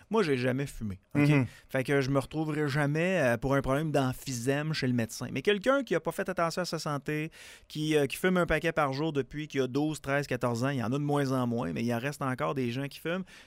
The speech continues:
Speaker 1: puis qui se ramassent avec des problèmes de poumons, un cancer du poumon. J'ai plein d'empathie pour vous, je le répète. Vous, vous allez avoir le droit à avoir un médecin de famille,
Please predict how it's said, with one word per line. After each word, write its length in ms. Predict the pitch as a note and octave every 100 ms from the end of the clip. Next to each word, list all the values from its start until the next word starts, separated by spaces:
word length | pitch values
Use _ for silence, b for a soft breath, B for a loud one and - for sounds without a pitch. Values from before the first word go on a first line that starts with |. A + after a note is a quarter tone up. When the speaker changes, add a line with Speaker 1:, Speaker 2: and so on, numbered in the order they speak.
| -
Speaker 1:
puis 60 |
qui 80 | -
se 80 | C#3+
ramassent 320 | C3 D#3 F3
avec 100 | C#3+
des 140 | C3 B2
problèmes 260 | C3 D3+
de 100 | C#3
poumons, 420 | C3+ B2 A#2 C3 C3+ A#2+
un 120 | A#2
cancer 420 | C#3+ C#3 D#3+ D3+
du 80 | B2
poumon. 320 | - A#2+ B2+ -
J'ai 160 | D#3
plein 120 | - A#2+
d'empathie 400 | A#2+ A#2 - C#3+
pour 200 | C3 A#2+
vous, 160 | D#3
je 100 | C#3
le 100 | B2
répète. 320 | A#2 A#2 F3+ B B -
Vous, 240 | C#3+ D#4+ C4+
vous 100 | F3+
allez 140 | F3
avoir 300 | E3+ F3 A3
le 120 | D#3+
droit 300 | D#3 D3 G3+
à 100 | -
avoir 300 | C3+ F3+ E3+
un 80 | C#3+
médecin 400 | E3+ F#3+ - C4+
de 60 | -
famille, 520 | D#3+ D3+ G3+ D4